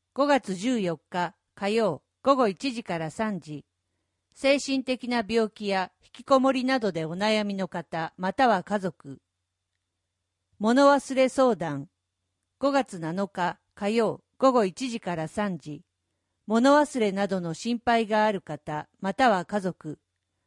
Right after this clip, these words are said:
二段階方式脳機能テストあり、画像検査はなし。主害相談。五月十四日火曜、午後二時から四時。アルコールの問題でお悩みの方、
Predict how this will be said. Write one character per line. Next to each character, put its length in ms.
二 140
段 220
階 280
方 220
式 440
脳 240
機 160
能 200
テ 200
ス 80
ト 180
あ 100
り、 220
画 160
像 220
検 300
査 140
は 120
な 160
し。 300
主 180
害 240
相 260
談。 280
五 120
月 300
十 240
四 160
日 260
火 140
曜、 340
午 140
後 100
二 160
時 140
か 160
ら 80
四 180
時。 220
ア 120
ル 100
コ 220
ー 20
ル 140
の 120
問 240
題 240
で 320
お 60
悩 320
み 140
の 100
方、 460